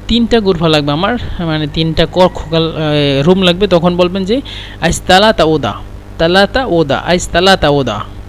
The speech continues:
আইজ তালাতা ওদা ও সলা ও হাম্মাম ও মাতবাখ", যে আমার, আহ, তিনটা রুম লাগবে এবং একটা ড্রয়িং রুম বা রিসেপশন রুম আর একটা বাথরুম লাগবে আর একটা রান্নাঘর লাগবে, এগুলো এরকম।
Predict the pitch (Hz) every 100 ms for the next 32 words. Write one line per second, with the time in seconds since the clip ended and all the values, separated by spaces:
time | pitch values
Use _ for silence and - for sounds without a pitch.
0 | - - - - - 160 165 - 190 202
1 | 175 185 208 294 - 160 156 208 233 175
2 | 151 143 175 240 160 156 123 123 - -
3 | - 151 180 220 151 156 202 - - -
4 | - - 151 - 196 202 214 175 180 196
5 | 190 190 233 214 156 165 170 151 - 156
6 | 160 185 208 220 220 165 165 160 143 135
7 | 147 170 175 202 - 180 202 240 156 156
8 | 156 143 139 139 135 131 151 - 147 160
9 | - 196 156 143 139 135 127 127 139 135
10 | 117 143 143 110